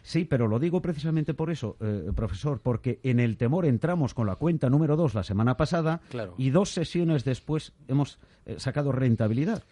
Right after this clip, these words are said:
Speaker 1: a
Speaker 2: Mi
Speaker 1: esa operativa.
Speaker 2: recomendación para los señores oyentes que no van a querer que les enseñe a operar es la siguiente. Cada vez que vean ustedes llorar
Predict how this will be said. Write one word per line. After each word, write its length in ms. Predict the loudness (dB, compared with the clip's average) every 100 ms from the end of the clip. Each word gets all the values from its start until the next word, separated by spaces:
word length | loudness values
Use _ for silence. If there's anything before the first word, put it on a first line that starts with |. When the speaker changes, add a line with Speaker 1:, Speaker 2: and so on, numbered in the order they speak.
| -8
Speaker 1:
a 80 |
Speaker 2:
Mi 60 | -4
Speaker 1:
esa 80 | 0
operativa. 240 | 0 2
Speaker 2:
recomendación 500 | 2 2 0 -2 -4
para 160 | -2 -4
los 100 | -2
señores 320 | -2 -4 -2
oyentes 460 | -4 -4 -4 -8 -8
que 120 | -6
no 80 | -2
van 180 | -2 -2
a 60 |
querer 340 | -4 -4 -4 -6
que 140 | -8
les 160 | -8 -8
enseñe 340 | -8 -6 -6
a 80 | -6
operar 340 | -6 -2 -2 -2
es 180 | -6
la 100 | -4
siguiente. 480 | -6 -6 -10 -10 -12
Cada 220 | -8 -6
vez 120 | -6 -6
que 100 | -4
vean 160 | -2
ustedes 400 | -2 -2 -4 -2
llorar 360 | -2 -4 -4 -12